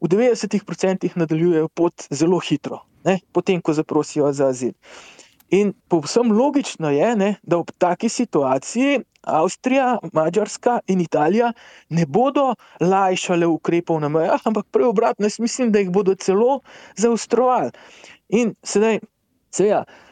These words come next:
kako se bodo potem obnašali do vseh teh migrantov, ki bodo zajeti na mejah, ne, in kam jih bodo vračali, ali jih bodo vračali torej na Hrvaško, ki bo v Schengenu, ali v, k nam, ali kako, ampak tukaj,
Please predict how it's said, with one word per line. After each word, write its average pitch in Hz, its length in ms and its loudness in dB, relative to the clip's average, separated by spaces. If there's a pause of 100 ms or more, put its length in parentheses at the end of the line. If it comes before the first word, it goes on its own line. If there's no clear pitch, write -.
(160)
kako 277 380 -2
se 262 180 -2
bodo 190 280 0
potem 190 500 -2
obnašali 170 640 0
do 156 120 -2
vseh 202 280 -4
teh 202 240 -2
migrantov, 170 800 0
ki 180 120 -2
bodo 160 280 0
zajeti 190 520 0
na 151 120 -4
mejah, 143 520 0
ne, 175 180 0
in 185 160 -6
kam 208 240 2
jih 214 120 0
bodo 175 280 2
vračali, 180 440 0
ali 156 180 0
jih 139 40 -16
bodo 139 240 -2
vračali 147 420 0
torej 127 280 -2 (340)
na 151 140 0
Hrvaško, 147 640 0 (180)
ki - 100 -12
bo 135 220 0 (280)
v 143 80 -4
Schengenu, 233 520 2
ali 135 120 -4
v, 131 140 -10 (140)
k - 100 -8
nam, 208 300 2
ali 170 200 0
kako, 247 440 -2 (280)
ampak 196 280 0 (460)
tukaj, 285 360 0